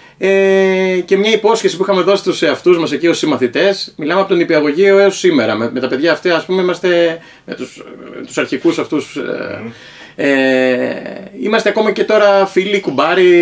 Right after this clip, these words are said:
Speaker 2: Μμμ.
Speaker 1: και συνεχίζουμε ως τα τριάντα εφτά πλέον να είμαστε φίλοι και σύντροφοι και όλα μαζί.
Speaker 2: Μμμ.
Speaker 1: Επομένως, με αυτά τα παιδιά ξεκίνησε αυτό. Υπάρχει ένα ιστορικό συμβάν, υπάρχει ένα πλαίσιο από πίσω που είναι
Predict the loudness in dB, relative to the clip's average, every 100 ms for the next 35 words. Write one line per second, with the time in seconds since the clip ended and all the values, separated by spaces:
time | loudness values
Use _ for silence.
0 | 4 2 0 -2 -4 -4 -4 -2 2 2
1 | 2 0 -2 -2 0 0 0 -2 0 0
2 | 2 2 0 0 0 0 0 0 -2 0
3 | 0 0 -2 -2 0 0 -2 0 0 0
4 | -4 -2 0 0 0 -2 -4 -6 -20 -20
5 | -20 -18 -14 -8 -2 0 0 0 0 2
6 | 2 2 0 -2 -4 -2 -2 -2 -2 0
7 | 0 -2 -2 0 0 0 0 0 -2 0
8 | -2 -2 -2 -2 -2 -2 -2 0 -2 0
9 | 0 0 -2 -2 -2 0 0 0 -4 0
10 | 2 0 -2 -6